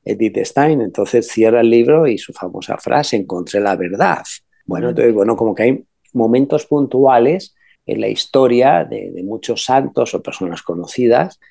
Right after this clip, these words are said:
Speaker 1: donde te pueden citar, o sea, el lugar, la hora, el día, las
Speaker 2: Un
Speaker 1: personas, el
Speaker 2: llamado,
Speaker 1: entorno.
Speaker 2: se siente fuerte en un
Speaker 1: Si tú
Speaker 2: momento.
Speaker 1: recorres un poquito,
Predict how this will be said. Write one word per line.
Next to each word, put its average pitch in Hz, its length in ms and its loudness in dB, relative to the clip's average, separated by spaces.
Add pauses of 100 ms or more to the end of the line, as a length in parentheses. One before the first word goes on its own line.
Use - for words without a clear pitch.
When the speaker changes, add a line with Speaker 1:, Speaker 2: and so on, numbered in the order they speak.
(280)
Speaker 1:
donde - 200 0
te - 120 -2
pueden 120 360 2
citar, 120 440 2
o 92 320 -6
sea, - 200 -8
el 87 160 -6
lugar, 107 560 2
la 104 180 4
hora, 123 460 4
el 107 160 0
día, 113 420 2
las 62 200 -4
Speaker 2:
Un - 40 -20
Speaker 1:
personas, 214 440 2
el 214 60 6
Speaker 2:
llamado, 185 340 4
Speaker 1:
entorno. 131 380 4
Speaker 2:
se 156 60 4
siente 202 400 0
fuerte 196 360 0
en 170 100 -2
un 180 60 0
Speaker 1:
Si 175 40 2
tú 175 60 2
Speaker 2:
momento. 170 180 4
Speaker 1:
recorres 151 540 2
un 151 120 -8
poquito, 147 720 -2